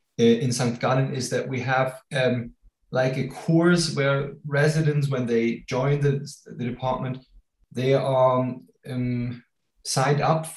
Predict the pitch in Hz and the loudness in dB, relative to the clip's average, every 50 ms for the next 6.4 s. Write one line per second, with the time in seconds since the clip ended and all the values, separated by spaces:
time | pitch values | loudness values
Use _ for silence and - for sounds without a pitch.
0 | - - 135 135 135 131 131 135 131 123 117 120 117 117 120 123 117 117 - - | -10 -6 -4 -2 -2 0 0 -2 -2 -2 -2 -2 -2 0 -2 -2 -4 -6 -6 -6
1 | 117 - 127 135 143 143 - - 139 - - - 110 110 120 131 147 160 170 180 | -4 -2 0 0 -2 -2 -2 -2 -2 -2 0 0 2 2 4 4 4 4 4 4
2 | 185 185 185 - - - - 117 113 113 - 113 117 - - 156 156 165 170 160 | 4 2 0 -4 -6 -8 -4 -2 -2 -2 -2 -2 -4 -4 -2 0 0 2 2 4
3 | 151 151 151 156 151 151 151 139 127 120 113 123 123 - 123 117 104 113 117 120 | 4 4 4 2 2 2 2 0 0 -2 -2 -4 -6 -6 -4 -4 -2 0 0 2
4 | 123 131 127 127 - - - - _ _ - - - - - - - - 120 117 | 2 2 2 2 0 -2 -4 -10 _ _ -20 -20 -20 -20 -20 -18 -10 -6 -2 0
5 | 117 117 117 120 117 - - 147 143 139 147 143 156 147 - 139 - - 127 - | 2 2 2 2 0 0 2 2 4 4 4 2 2 0 -2 -2 -2 0 0 0
6 | - - - 151 143 143 139 | 0 0 -2 0 0 2 0